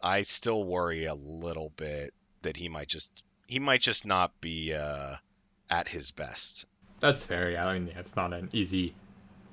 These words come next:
Speaker 2: defense to go against. Uh, injury-wise, we mentioned Owe. It looks like he'll be back. Um, as far as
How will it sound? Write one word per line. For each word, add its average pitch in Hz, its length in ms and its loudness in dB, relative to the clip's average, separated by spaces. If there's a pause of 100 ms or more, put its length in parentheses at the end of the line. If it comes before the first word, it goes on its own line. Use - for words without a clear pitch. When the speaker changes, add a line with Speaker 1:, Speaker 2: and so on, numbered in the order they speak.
(100)
Speaker 2:
defense 98 360 4
to 98 100 -2
go 90 240 4
against. 87 420 -4
Uh, 95 200 4
injury-wise, 117 680 10
we 101 80 4
mentioned 98 380 0
Owe. 95 220 4
It 90 120 2
looks 92 160 -2
like 92 100 0
he'll 92 100 0
be 90 100 0
back. 85 400 2 (380)
Um, 90 220 8
as 92 100 0
far 110 200 12
as - 160 4